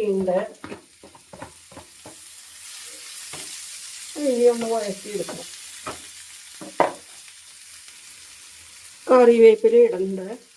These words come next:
ഒരിത്തിരി പെരിഞ്ജീരകവും ഇടുന്നുണ്ട്. ഇതൊന്ന് മൂത്ത് വന്ന് കഴിഞ്ഞ് കഴിയുമ്പോൾ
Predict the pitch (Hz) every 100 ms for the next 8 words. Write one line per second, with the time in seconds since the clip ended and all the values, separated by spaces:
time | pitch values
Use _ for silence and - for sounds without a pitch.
0 | - - - - - - - - - -
1 | 294 294 254 - 220 220 240 269 - -
2 | - - - - - - - - - -
3 | - - - - 330 220 220 240 233 240
4 | 233 220 240 262 196 208 208 202 240 269
5 | 285 294 240 - 262 262 247 254 240 233
6 | 196 180 180 233